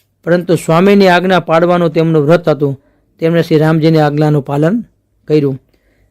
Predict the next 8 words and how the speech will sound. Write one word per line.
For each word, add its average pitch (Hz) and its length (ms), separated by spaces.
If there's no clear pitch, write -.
પ્રતિકૂળના 277 640
ત્યાગનો 254 460
બીજો 240 260
અર્થ 254 240
છે 254 180
પ્રભુને 233 380
જે 247 180
પ્રિય 247 320